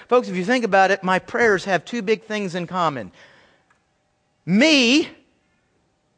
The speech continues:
and the temporary. Now, those are pretty big things to me,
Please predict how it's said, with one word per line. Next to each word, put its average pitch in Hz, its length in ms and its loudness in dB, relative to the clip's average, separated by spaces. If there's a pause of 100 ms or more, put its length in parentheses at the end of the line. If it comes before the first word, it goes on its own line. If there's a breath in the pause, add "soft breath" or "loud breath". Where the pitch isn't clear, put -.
(500)
and 190 120 2
the 190 60 4
temporary. 143 800 -2 (1400 soft breath)
Now, 156 60 -6
those 175 200 -2
are 151 40 -12
pretty 165 200 -6
big 143 160 -6
things 143 280 -8
to 123 100 -12
me, 92 260 -14